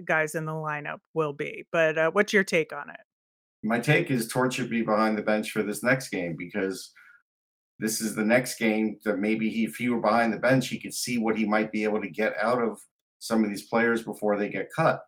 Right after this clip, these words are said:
Speaker 2: but that's not gonna be the case. So,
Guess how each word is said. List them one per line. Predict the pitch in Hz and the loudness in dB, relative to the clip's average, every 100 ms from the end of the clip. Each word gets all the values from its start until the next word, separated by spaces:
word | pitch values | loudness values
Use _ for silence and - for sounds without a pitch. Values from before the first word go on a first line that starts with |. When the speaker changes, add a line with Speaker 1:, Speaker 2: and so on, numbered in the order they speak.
| - | -6
Speaker 2:
but | 95 90 - _ _ _ _ _ _ _ _ _ | -4 -6 -12 _ _ _ _ _ _ _ _ _
that's | - - | -12 -4
not | 110 107 | 0 0
gonna | 110 107 | 0 0
be | 110 | 0
the | 95 | 0
case. | - 156 135 - | 0 2 0 0
So, | 110 101 98 98 - | 2 2 0 -4 -8